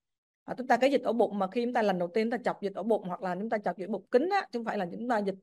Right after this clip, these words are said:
ổ bụng từ dẫn lưu, thì những cái, cái, cái dịch đó là, là dịch vô trùng. Thì khi chúng ta cấy ra dương tính, chúng ta dễ dàng chẩn đoán xác định đó là bệnh nhân đã nhiễm nấm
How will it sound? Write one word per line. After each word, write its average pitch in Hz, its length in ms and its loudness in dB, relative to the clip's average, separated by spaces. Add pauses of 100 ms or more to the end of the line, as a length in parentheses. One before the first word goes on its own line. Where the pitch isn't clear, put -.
ổ - 100 -12
bụng 208 240 -4
từ 196 60 -2
dẫn 180 140 -4
lưu, 240 380 4 (600)
thì 220 280 6 (340)
những 196 320 -2
cái, 339 120 -2 (520)
cái, 294 220 4
cái 311 80 -4
dịch 254 200 2
đó 262 120 4
là, 269 80 8
là 190 140 4
dịch 180 220 -2
vô 233 100 6
trùng. 190 340 0 (260)
Thì 196 140 0
khi 247 140 0
chúng 262 80 2
ta 269 80 2
cấy 247 240 4
ra 302 100 4
dương 233 220 2
tính, 240 220 2
chúng 269 100 -6
ta 240 120 2
dễ 190 240 -4
dàng 196 280 2
chẩn 185 160 -8
đoán 226 200 2
xác 339 200 -6
định 226 120 4 (120)
đó 208 260 2
là 202 380 4 (440)
bệnh 196 180 -6
nhân 220 160 2
đã 185 60 2
nhiễm 208 220 0
nấm 226 220 2